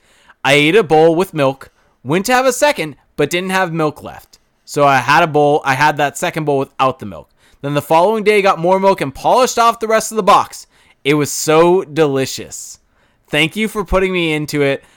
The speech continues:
I'm hesitant to buy more <laughs> due to the rapid rate, uh, I pliers through, uh, I think I went,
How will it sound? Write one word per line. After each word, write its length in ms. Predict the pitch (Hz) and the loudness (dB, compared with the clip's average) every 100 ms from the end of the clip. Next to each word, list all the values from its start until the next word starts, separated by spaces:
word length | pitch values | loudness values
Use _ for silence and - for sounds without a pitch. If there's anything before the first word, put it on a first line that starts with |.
| - - | -16 -4
I'm 200 | 147 156 | -2 0
hesitant 400 | 156 151 190 190 | 0 0 -2 -4
to 80 | 165 | 0
buy 180 | 180 | 2
more 320 | 175 143 180 165 | 2 2 2 2
<laughs> 100 | - | 0
due 100 | 135 | -6
to 140 | 175 | -4
the 120 | 185 160 | -4 -4
rapid 460 | 131 160 170 190 | 0 0 0 -2
rate, 380 | 160 160 165 - 165 156 131 | -2 0 0 -4 -14 -20 -10
uh, 960 | - 139 139 135 135 131 131 131 131 131 - - | 0 4 6 6 6 4 4 4 2 0 -2 0
I 160 | 147 139 | 0 0
pliers 1040 | - 160 156 156 151 151 151 151 151 135 | 2 4 6 6 4 4 4 2 0 -4
through, 400 | - 165 180 180 | -6 0 2 0
uh, 320 | 165 139 135 131 - | 0 0 0 -4 -6
I 80 | 131 | -4
think 160 | 143 | 0
I 80 | 135 | 0
went, 180 | 127 135 | -2 -4